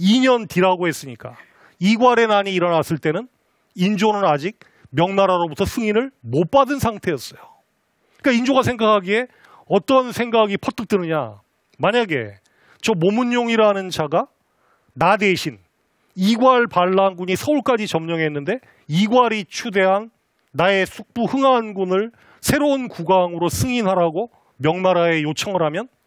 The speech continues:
나 인조는 뭐가 됩니까? 낙동강 오리알이 되는 거죠. 모문용에게 더더욱 결사적으로 매달리게 돼 있는 거예요. 그러니까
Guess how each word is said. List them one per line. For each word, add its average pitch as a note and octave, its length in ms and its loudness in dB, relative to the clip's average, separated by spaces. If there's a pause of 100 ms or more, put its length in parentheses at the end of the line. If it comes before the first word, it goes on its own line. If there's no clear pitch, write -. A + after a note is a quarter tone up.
(180)
나 E3+ 220 2
인조는 E3+ 580 -4
뭐가 D#3 180 2
됩니까? B2+ 420 -10 (920)
낙동강 E3 680 0
오리알이 D#3+ 460 0
되는 C3 220 -4
거죠. A#2+ 260 -14 (760)
모문용에게 B3+ 880 0 (200)
더더욱 A#3+ 540 0 (320)
결사적으로 G3 600 0
매달리게 D#3+ 460 0
돼 C#3 140 -6
있는 C3 160 -12
거예요. B2 180 -20 (1120)
그러니까 F3+ 120 -2